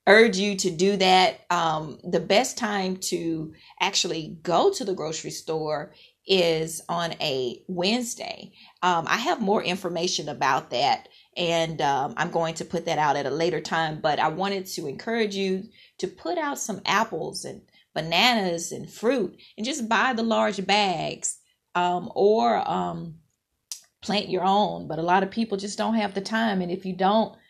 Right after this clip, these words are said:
have your own little apple trees and, and, um, your little, uh, fruit trees, it's okay to go out and buy some, because sometimes, hey, you do what you have to do. So I want to encourage you to do that. It's going to improve your health.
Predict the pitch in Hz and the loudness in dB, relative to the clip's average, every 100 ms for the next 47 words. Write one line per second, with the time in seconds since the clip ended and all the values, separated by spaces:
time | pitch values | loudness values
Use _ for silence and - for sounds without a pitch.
0 | _ _ 175 185 196 175 180 190 190 180 | _ _ -2 -2 0 0 0 2 2 0
1 | - 180 185 185 185 - 202 196 196 190 | 2 2 4 2 -4 -4 -4 -2 -2 -4
2 | 180 - - _ _ _ - 151 151 151 | -8 -12 -14 _ _ _ -12 -10 -8 -8
3 | 151 135 151 - - 160 160 180 175 156 | -6 -6 -6 -8 -6 -4 -2 -2 -2 -4
4 | - 143 139 135 160 - 226 226 202 185 | -6 -6 -8 -10 -8 -2 -2 -2 0 0
5 | 180 175 - 180 220 226 202 180 180 175 | 0 -6 -10 -8 -8 -4 -4 -4 -2 -2
6 | 156 147 151 151 151 - 156 156 170 - | -2 -4 -6 -6 -4 -6 -6 -6 -8 -8
7 | 160 160 190 196 226 233 233 277 - - | -8 -4 -4 -2 -2 -2 -4 -4 -6 -6
8 | 165 185 175 170 170 180 160 - 160 185 | -2 2 2 0 -6 -4 -4 -6 0 2
9 | 170 - - - - - - - 180 175 | 2 0 -18 -20 -20 -20 -12 0 2 2
10 | 202 226 269 220 254 233 196 190 180 190 | 0 -2 -6 -4 -2 0 0 -2 0 0
11 | 185 170 170 175 175 165 160 160 - 135 | 2 0 0 -4 -6 -8 -8 -12 -12 -14
12 | - 214 208 196 190 208 190 185 185 | -6 -4 -2 -2 -2 0 0 0 -4